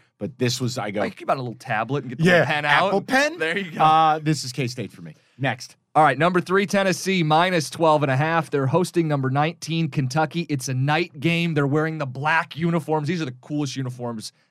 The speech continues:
Speaker 2: they wear. Better than
Speaker 1: They're
Speaker 2: the
Speaker 1: nice.
Speaker 2: smoky grays.
Speaker 1: They're nice.
Speaker 2: But look ahead. That's the fear here, is it's a look ahead spot.
Speaker 1: Autoplay.
Speaker 2: They've got Georgia looming the next week.
Speaker 1: Yep.
Speaker 2: I really like Kentucky here, too. And,
Speaker 1: Me
Speaker 2: and,
Speaker 1: too.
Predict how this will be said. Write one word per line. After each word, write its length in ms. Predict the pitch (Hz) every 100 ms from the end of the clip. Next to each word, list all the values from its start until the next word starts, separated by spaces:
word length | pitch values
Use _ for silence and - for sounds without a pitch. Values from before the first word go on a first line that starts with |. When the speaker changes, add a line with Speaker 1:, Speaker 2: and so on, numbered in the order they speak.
| -
Speaker 2:
they 180 | 131
wear. 180 | 123 110
Better 300 | 98 147 170
than 80 | 170
Speaker 1:
They're 80 | 139
Speaker 2:
the 60 | 165
Speaker 1:
nice. 80 |
Speaker 2:
smoky 260 | 160 151 143
grays. 340 | 117 123 104 95
Speaker 1:
They're 100 | 156
nice. 420 | 151 143 - - _ _
Speaker 2:
But 320 | 180 156 - _ _ _ -
look 280 | 160 170
ahead. 280 | 147 113 76 _ _ _ _
That's 240 | 151 151 -
the 80 | 143
fear 300 | 127 160 135
here, 160 | 123
is 140 | 113 120
it's 140 | 127
a 40 |
look 280 | 131 143 156
ahead 280 | 147 139 135
spot. 460 | 127 - 120 107 -
Speaker 1:
Autoplay. 520 | 107 123 107 - 87 80 _ -
Speaker 2:
They've 200 | 139 127
got 200 | 131 120
Georgia 480 | 110 151 160 147
looming 480 | 156 156 156 151 147
the 60 | 139
next 300 | 135 127 -
week. 440 | 151 165 - -
Speaker 1:
Yep. 140 | 127 135 _ _ _ _ _ _ _ -
Speaker 2:
I 120 | 151
really 300 | 190 214 214
like 200 | 190 190
Kentucky 460 | 202 180 202 208 202
here, 180 | 196 196
too. 420 | - 202 226 160
And, 120 | 147
Speaker 1:
Me 60 | 104
Speaker 2:
and, 140 | 160
Speaker 1:
too. 60 | 165